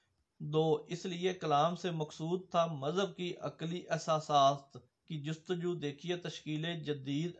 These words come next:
अलहात इस्लामिया खुतबा अव्वल, गोया एक मसला तो अकायद की तत्बीक का है किसी मखसूस निज़ाम फ़िक्र से या अकायद की फ़लसफियाना तबीर, लिहाजा किसी मखसूस मजहबी फ़लसफ़े का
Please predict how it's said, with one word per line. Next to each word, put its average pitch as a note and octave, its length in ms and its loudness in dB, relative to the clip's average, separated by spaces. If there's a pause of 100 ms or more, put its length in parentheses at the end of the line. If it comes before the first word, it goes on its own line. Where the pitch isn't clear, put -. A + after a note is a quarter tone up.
(100)
अलहात C#3+ 720 2
इस्लामिया D3 720 -2 (120)
खुतबा D3+ 360 0 (160)
अव्वल, C3 460 -2
गोया D#3 400 4 (360)
एक E3 200 -8 (140)
मसला E3 420 0
तो E3+ 180 -6 (120)
अकायद D3+ 460 4
की F3 180 -6 (200)
तत्बीक D#3 640 -4
का D#3 100 -4
है A#2+ 160 0 (180)
किसी D#3 220 -8
मखसूस D#3 520 -6
निज़ाम D3 460 0
फ़िक्र D#3 340 -2
से E3+ 200 -4
या D#3+ 180 0 (120)
अकायद D3+ 540 4
की E3+ 100 -4
फ़लसफियाना D3+ 840 0 (460)
तबीर, D3 520 4 (300)
लिहाजा E3+ 460 2
किसी G3 320 0
मखसूस A3 720 0 (1120)
मजहबी G#3 440 2
फ़लसफ़े G3 480 -2
का G3 160 2